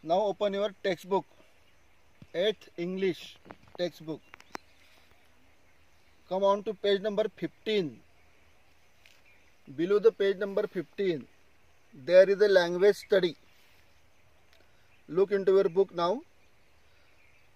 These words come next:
Today we are going to learn a degrees, a degrees of comparison of adjectives. Now look at the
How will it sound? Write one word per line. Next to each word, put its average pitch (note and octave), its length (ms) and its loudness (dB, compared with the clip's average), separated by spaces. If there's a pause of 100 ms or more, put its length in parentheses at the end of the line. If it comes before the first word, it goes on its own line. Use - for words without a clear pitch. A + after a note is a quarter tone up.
(580)
Today F3+ 160 6
we G#3 220 8
are G#3+ 140 6
going G3+ 320 4
to G#3+ 100 2
learn G3 260 6 (100)
a G3 80 6
degrees, F3 480 -2 (200)
a E3 100 -2
degrees F#3 480 -4
of F#3 380 4
comparison E3+ 680 -2
of D3+ 360 -6
adjectives. D#3 720 -4 (1040)
Now F3+ 120 0
look G3+ 200 2
at G#3+ 200 4
the A3+ 220 0